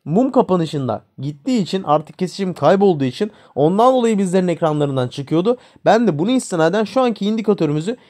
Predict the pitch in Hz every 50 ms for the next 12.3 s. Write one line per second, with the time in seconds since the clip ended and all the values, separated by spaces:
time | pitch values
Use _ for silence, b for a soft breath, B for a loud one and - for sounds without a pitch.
0 | b b b 214 262 277 - 262 233 214 190 180 - 190 170 156 139 127 123 127
1 | 185 226 226 202 233 226 220 226 214 233 226 220 220 220 202 - 220 214 202 202
2 | - 220 220 208 180 156 165 196 208 208 185 185 180 - - 143 170 190 185 165
3 | 165 175 180 180 175 180 185 185 175 175 175 190 180 - 175 156 147 147 143 165
4 | 160 170 180 185 185 180 180 - 165 147 156 - 226 214 180 143 135 - - 214
5 | 214 b b b b b b b b 185 226 220 196 156 143 135 127 127 - 196
6 | 190 170 160 151 160 185 202 180 143 151 185 185 b b b b - 165 202 226
7 | 214 196 165 175 156 143 147 135 131 147 143 - 196 190 220 - - 151 165 160
8 | - 190 180 180 190 196 190 - 190 165 160 151 - 131 123 104 - _ b b
9 | b b b b b b - - 185 214 233 226 254 247 220 240 247 262 254 -
10 | - 220 233 247 226 220 208 185 175 165 160 160 175 180 180 208 196 185 170 -
11 | 151 131 127 - - - 220 208 208 - 196 214 208 208 170 - 196 208 196 -
12 | 185 180 185 208 190 -